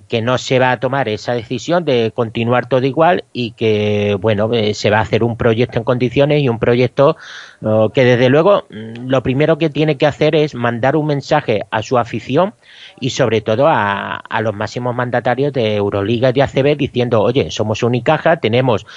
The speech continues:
el patrocinador que tenemos y aquí estamos y vamos a aspirar a todo, eh, dentro de nuestros límites, eh, como es lógico, pero,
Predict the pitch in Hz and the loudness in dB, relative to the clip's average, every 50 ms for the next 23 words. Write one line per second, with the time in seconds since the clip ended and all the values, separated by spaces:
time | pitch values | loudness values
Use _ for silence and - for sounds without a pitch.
0 | - - - - 110 113 107 - 123 117 107 104 104 - 113 101 101 101 104 113 | -18 -18 -6 -2 0 0 0 0 0 -2 0 -2 -4 -2 -4 -4 -2 -2 -2 -2
1 | 113 - 131 110 127 127 131 135 151 165 - - - 117 104 101 - 117 104 - | -2 -4 -2 -2 0 -2 0 -2 -2 -4 -6 -4 -4 -2 -2 -2 -2 -2 -4 0
2 | - 117 127 139 104 - - _ _ _ - 104 90 95 98 101 113 107 - 123 | 0 0 0 0 -2 -6 -8 _ _ _ -8 -4 -2 -2 -2 -2 -2 -2 0 -2
3 | 113 - - 120 113 127 135 - - - - - - - - - - 107 101 - | -2 0 -2 -2 0 2 2 2 0 -2 -12 -20 -20 -20 -12 -8 -8 -8 -4 0
4 | 123 135 143 175 190 - - - 87 92 85 87 104 120 117 110 - - 107 107 | 0 2 2 2 0 0 -4 -10 -14 -14 -14 -8 -8 -8 -6 -6 -6 -6 -2 -2
5 | 117 113 123 123 123 - 120 117 113 120 143 160 165 165 156 - 190 202 202 190 | -2 0 0 -2 0 0 0 2 2 2 2 2 2 0 0 2 2 4 4 4
6 | 151 120 113 113 110 113 113 - 127 123 131 135 139 156 - - 165 - 202 196 | 4 4 2 2 2 0 0 -2 0 0 2 2 2 0 0 0 0 2 2 2
7 | - - 127 107 107 98 | 2 2 2 2 2 0